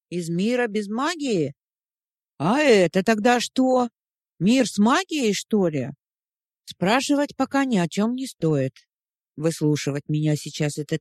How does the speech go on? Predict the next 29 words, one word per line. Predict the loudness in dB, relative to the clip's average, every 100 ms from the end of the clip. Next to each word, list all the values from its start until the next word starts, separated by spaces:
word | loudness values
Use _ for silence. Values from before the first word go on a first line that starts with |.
| _
тип | -8 -6
не | -4
настроен. | -4 -4 0 0 0 -6 -16 _ _ _ _
Если | -6 -2 -2 -2 -2
начну | -2 -4 -4 -2
возражать, | -2 -2 -2 -2 -4 -6 _ _ _ _
то | -6
может | -2 -2 -4 -6
действительно | -8 -6 -8 -6 -4 -2 -2
упрятать | -4 -2 -2 -4 -12 -6
в |
местный | -2 -2 -2 -6 -8
карцер. | -6 -6 -6 -14 -14 _ _ _ _ _
Ладно, | -4 -2 -2 0 -2 -2 -6 _ _ -2
пройдусь | 0 0 0 -2 -2
с | -6
сердитым | -4 -4 -4 -6 -4 -4
дядькой | -2 -2 -2 -2 -2 -2 -8 _ _ -16
к | -4
какому-то | 0 0 2 2 2 0 -2
правителю | 0 0 0 -2 0 2 4
Римеру. | 4 4 2 -2 -6 -14 _ _ _ _ -10
Уж | -6 -4
он-то | -4 -4
наверняка | -4 -2 -2 -4 -6 -4 -4
знает, | -2 -2 -2 -2 -4
кого | -6 -6 -2 -2
именно | -2 -4 -4
ждет, | -6 -6 -8